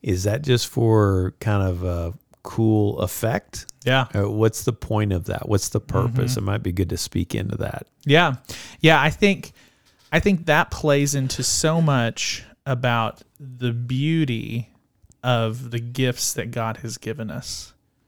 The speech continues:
Speaker 1: Yeah.
Speaker 2: Uh, if I'm, if I am going to speak or teach and I just come up there and go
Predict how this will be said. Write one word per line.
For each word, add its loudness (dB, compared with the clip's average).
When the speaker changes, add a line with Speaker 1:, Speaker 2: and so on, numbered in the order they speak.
Speaker 1:
Yeah. -4
Speaker 2:
Uh, -4
if -2
I'm, 2
if 0
I 4
am 0
going 0
to -6
speak -4
or -4
teach -4
and 2
I 2
just -6
come 0
up 0
there 2
and -2
go -2